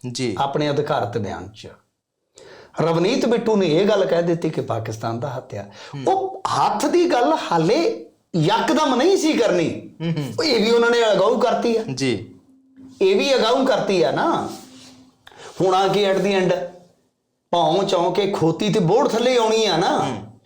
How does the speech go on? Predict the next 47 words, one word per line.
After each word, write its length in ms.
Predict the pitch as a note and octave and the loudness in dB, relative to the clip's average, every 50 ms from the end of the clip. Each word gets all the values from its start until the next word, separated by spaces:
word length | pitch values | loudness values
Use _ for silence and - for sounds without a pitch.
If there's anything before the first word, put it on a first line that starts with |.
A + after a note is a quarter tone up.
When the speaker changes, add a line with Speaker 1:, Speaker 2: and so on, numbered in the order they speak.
| - - - | -16 -8 -2
Speaker 2:
ਜੇ 200 | C#3 E3 F#3+ F#3+ | 0 2 2 2
ਅੱਤਵਾਦੀ 460 | F#3 F#3+ F#3+ A3 G#3+ A3 A3+ B3+ B3+ B3 | 2 2 0 0 0 0 2 2 2 2
ਹਮਲਾ 260 | A#3 G#3+ G3 G3 G3+ | 2 2 2 2 2
ਹੈ 300 | G3 - - - - - | 2 0 -2 -4 -4 -2
ਤੇ 100 | A3+ A3 | 0 2
ਜੁੜਨਾ 340 | F#3 A3 A3 A3+ A3+ A3+ A3+ | 4 4 4 4 4 2 2
ਤੇ 80 | A3 | 2
ਆਪਾਂ 200 | G3+ F#3+ G#3 G3 | 2 2 2 2
ਨੂੰ 80 | G3 F3+ | 2 2
ਪਤਾ 200 | E3+ E3 E3+ F3+ | 2 2 2 2
ਹੀ 140 | F#3 F#3+ F#3 | 2 4 2
ਆ 60 | E3 | 2
ਕਿੱਧਰ 240 | B2+ F3 E3 G3 F#3 | 2 2 2 2 2
ਜੁੜਨਾ। 240 | F3 F3 E3 C3 | 2 0 0 0
Speaker 1:
ਜੀ, 260 | A#2+ G#2+ F#2+ F#2 F#2+ F#2+ | 0 -2 -4 -6 -10 -8
ਬਿਲਕੁਲ। 480 | G2+ A2+ A#2+ A#2+ A#2+ - G2 F2+ - - _ _ - C3+ | -6 -4 -4 -4 -6 -10 -12 -12 -14 -18 _ _ -16 -12
ਹੁਣ 80 | D3 D3 | -8 -4
ਨਾਂ 220 | C#3+ C#3 C3+ C3+ | -2 -2 0 0
ਲੈਣ 180 | C#3+ C#3 C#3+ D3 | -2 -2 -2 -2
ਦੀ 100 | C#3+ D3 | -2 -2
ਵੈਸੇ 220 | C#3+ C#3 C#3 D3 | -2 -2 -2 -2
ਲੋੜ 220 | C#3 C3 B2+ B2 B2 | 0 0 0 0 0
ਵੀ 100 | C3 C#3+ | -2 -4
ਨਹੀਂ 100 | C#3+ C3 | -4 -6
ਪੈਂਦੀ। 360 | C3 A#2+ A#2 A2 A2 A2 - - - D3+ | -6 -8 -8 -8 -10 -12 -14 -12 -8 -4
Speaker 2:
ਜੁੜਨਾ 380 | A#2+ D#3+ F#3 F#3+ G#3 A#3 B3+ | 0 0 2 2 2 2 2
ਕਿੱਧਰ? 240 | A#3 A#3 - C4 B3 | 2 2 0 0 0
ਪਰ 200 | - - - A#3+ | -2 -2 -2 -2
ਉਹਦੇ 480 | C#4 - - G3 G3+ A3+ G#3+ C#4+ D4 A#3 | -2 -2 0 0 2 2 2 2 2 2
ਵਿੱਚ 280 | F#3 F3+ F3 F3+ A#3 | 2 2 2 2 2
ਇੱਕ 440 | B3 B3 - - E4+ F#3+ F#3 - - | 0 0 2 2 2 2 2 0 0
ਚੀਜ਼ 360 | F#3+ D#3+ G3 F3+ E3+ F3+ D#3 | -2 0 0 0 0 0 0
ਜਿਹੜੀ 340 | - E3+ D#3 D3+ E3 D#3+ D#3 | 0 0 0 2 2 2 2
ਆ 140 | C#3+ C3 C#3 | 0 0 0
ਨਾ, 180 | D3 F3+ G#3+ A3+ | 0 0 0 -2
ਉਹ 560 | - - G#3+ A3 A#3 B3 B3+ - - - - - - - - _ _ _ _ _ _ _ _ - - D#3+ E3+ F#3 A#3 | -2 -2 0 2 2 2 2 0 -2 -8 -14 -20 -20 -20 -20 _ _ _ _ _ _ _ _ -4 -2 0 2 2 2
ਇਸ 180 | A3 - - | 0 -2 -2
ਵੇਲੇ 340 | D#3+ C#3 C#3+ C3+ C3 D#3+ A3 | 0 0 2 2 2 2 2
ਬੜੀ 240 | A3+ D3+ D#3+ A3 G#3 | 2 2 0 0 -2
ਸੋਚਣ 520 | - - - - D3+ C#3 - - D#3 C#3+ | -4 -4 -4 -2 -2 -2 0 0 -2 0
ਵਾਲੀ 340 | C#3 C3+ B2+ A#2+ B2 B2 B2 | 0 -2 -2 -2 -2 -2 -2
ਆ। 260 | C3 E3 G#3+ G#3+ - - - | -2 -2 -2 -4 -4 -2 0
ਉਹ 200 | G#3+ A#3 A3+ F#3+ | 2 2 4 2
ਆ 320 | F3 F3+ - - - - - - - - _ _ | 2 0 -2 -4 -8 -14 -18 -20 -20 -20 _ _
ਕਿ 340 | - D4 D4+ - - - - - _ _ _ _ - | -4 -4 -4 -4 -6 -10 -20 -20 _ _ _ _ -2
ਉਹਦੇ 360 | A3+ G#3 A3+ B3 C#4+ D4 C4+ | 0 2 2 2 2 0 0
'ਚ 180 | - - - | 0 0 0